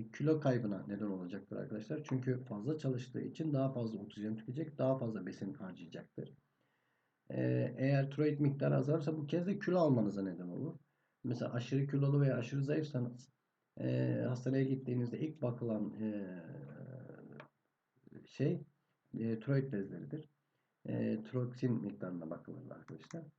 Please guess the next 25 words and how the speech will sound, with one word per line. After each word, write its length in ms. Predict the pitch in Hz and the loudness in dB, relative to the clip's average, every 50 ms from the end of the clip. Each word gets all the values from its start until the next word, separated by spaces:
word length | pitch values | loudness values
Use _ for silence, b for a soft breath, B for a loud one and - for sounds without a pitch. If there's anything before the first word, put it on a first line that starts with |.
| _ _ _ _ | _ _ _ _
Tiroksin 320 | - 113 104 - - 104 101 | -10 -10 -10 -6 -6 -4 -4
miktarına 440 | 98 95 - 90 82 80 82 78 76 | -4 -6 -6 -8 -8 -8 -8 -10 -12
bakılacaktır 580 | 73 73 - - - - 85 - - _ _ _ | -14 -14 -16 -18 -16 -16 -18 -18 -20 _ _ _
burada. 300 | - 73 143 - 170 180 - - _ _ _ _ _ _ _ _ _ _ _ _ _ _ _ _ - | -14 -14 -10 -8 -10 -10 -10 -14 _ _ _ _ _ _ _ _ _ _ _ _ _ _ _ _ 2
Büyüme 300 | 156 170 175 175 175 165 | 4 6 8 8 8 8
ve 80 | 165 | 6
gelişme 360 | 156 160 156 151 143 - 165 151 | 6 6 4 2 4 2 2 2
sırasında 500 | 143 - 147 143 139 - 143 147 143 - | 4 4 2 2 4 6 6 6 6 4
protein 300 | 147 147 139 143 143 131 | 4 2 4 6 6 4
sentezini 580 | - - 127 117 - - 113 110 104 95 90 | 4 4 0 0 0 -2 -4 -2 -2 -2 -2
hızlandırır, 580 | 101 117 123 135 139 139 139 143 147 - 147 143 | -2 -2 -2 0 2 2 2 2 2 0 2 4
nabız 280 | 143 143 147 143 139 | 6 6 6 6 4
ve 120 | 131 120 - | 4 2 2
tansiyonun 400 | - 120 117 117 - 117 113 107 | 2 2 0 2 0 0 0 2
artmasına 520 | 110 110 110 - - - - - - - | 2 0 -2 -4 -8 -8 -8 -8 -6 -2
neden 280 | 139 143 143 143 147 147 | 0 2 2 2 2 0
olur. 240 | 151 151 156 160 156 - _ _ _ _ _ _ _ _ _ _ | 0 -2 -6 -8 -10 -12 _ _ _ _ _ _ _ _ _ _
Küçük 320 | - 165 151 160 175 - 156 | -4 -4 -2 -2 -2 0 2
yaşlarda 440 | 139 123 120 - 127 120 113 110 | 2 2 2 2 0 0 2 2
eksikliği 520 | 110 107 - - 110 110 - - 101 98 - | 0 0 0 -2 -6 -6 -4 -4 -4 -4 -2
keratonizm, 640 | - 110 110 110 - 117 113 117 117 110 117 107 90 | -2 0 0 0 0 0 -2 -2 -2 -2 -2 -2 -2
zeka 360 | - 98 98 - 123 117 107 | -2 -2 -2 0 0 0 0
ve 160 | 95 87 85 | -2 -4 -4
büyüme 240 | 92 90 95 107 120 | -4 -2 -2 -2 0
geri-, 300 | 123 127 131 139 143 | 0 0 -2 -2 -2